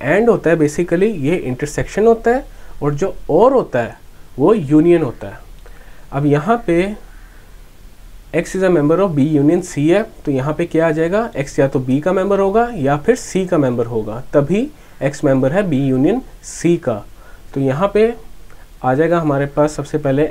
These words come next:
X is a member of A and, और इसके लिए हमारे पास क्या आ जाएगा, X is a member of B और X is a member of C।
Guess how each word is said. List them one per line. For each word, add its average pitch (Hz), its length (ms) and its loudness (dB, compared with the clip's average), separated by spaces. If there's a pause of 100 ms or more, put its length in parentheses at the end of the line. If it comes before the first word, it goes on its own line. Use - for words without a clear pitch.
X - 160 -8
is 135 60 0
a 135 140 2
member 127 200 0
of 220 140 4 (120)
A 139 120 2 (840)
and, 170 300 -2 (680)
और 135 140 -2
इसके 147 240 -4
लिए 180 140 4
हमारे 160 240 4
पास 170 180 -2
क्या 160 180 0
आ - 20 4
जाएगा, 160 320 2
X 143 240 -6
is 143 60 -2
a 143 140 0
member 127 200 -2
of 123 120 -4 (200)
B 196 200 0 (380)
और 160 360 0 (540)
X 139 220 -6
is 139 60 -2
a 139 140 0
member 127 320 -2
of 247 80 2 (800)
C। 143 120 2